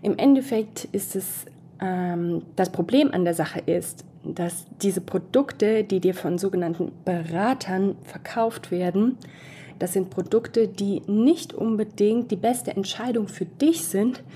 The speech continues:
sondern die in dem Moment eine wirtschaftlich gute Entscheidung für den Berater sind. Denn oft ist es so, dass diese Berater unter gewissem finanziellen Druck stehen. Die haben Planzahlen, die sie einhalten müssen.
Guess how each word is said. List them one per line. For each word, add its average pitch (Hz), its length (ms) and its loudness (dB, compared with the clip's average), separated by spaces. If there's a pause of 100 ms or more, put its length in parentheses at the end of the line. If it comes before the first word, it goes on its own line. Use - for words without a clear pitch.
(300)
sondern 240 720 2
die 196 240 0
in 180 160 0
dem 262 180 8
Moment 208 500 4 (400)
eine 190 280 2
wirtschaftlich 202 480 0
gute 196 220 -2
Entscheidung 196 480 -2 (140)
für - 200 -2
den 190 180 0
Berater 185 480 -6
sind. 143 300 -8 (540)
Denn 196 180 2
oft - 260 0
ist 220 160 -4
es 185 100 -6
so, 202 180 0
dass 180 200 -2
diese 180 380 -2 (440)
Berater 180 800 0 (840)
unter 190 240 2
gewissem 214 420 2 (800)
finanziellen 190 640 4
Druck 302 280 6
stehen. 160 360 0
Die 185 140 0
haben 277 280 2
Planzahlen, 277 680 2
die 190 120 4
sie 185 140 -2
einhalten 196 480 0
müssen. 160 320 0